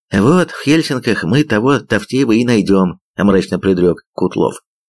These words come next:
Алексей сполз, спрыгнул с борта, принялся вытирать липкие подошвы. Это же не кузов, а трясина какая-то ядовитая. Было душно, опять густо зудели комары. «Вот завсегда так».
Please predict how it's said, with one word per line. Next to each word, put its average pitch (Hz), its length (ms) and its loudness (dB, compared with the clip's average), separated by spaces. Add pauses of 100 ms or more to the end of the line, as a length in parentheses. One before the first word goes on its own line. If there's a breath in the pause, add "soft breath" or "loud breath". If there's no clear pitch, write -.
(480)
Алексей 110 400 0
сполз, 147 340 0
спрыгнул 131 380 0
с 92 80 0
борта, 110 520 -2
принялся 87 460 0
вытирать 82 500 0
липкие 85 420 0
подошвы. 120 560 -2 (220)
Это - 240 -4
же 104 140 0
не 98 220 0
кузов, - 380 -2 (100)
а 98 140 -2
трясина 98 420 -2
какая-то 85 360 0
ядовитая. 76 540 -4 (420)
Было 117 360 2
душно, 117 400 -6
опять 98 340 -2
густо 104 320 -4
зудели 87 360 0
комары. 82 460 -4 (920)
«Вот 143 320 2
завсегда 123 400 0
так». - 260 -10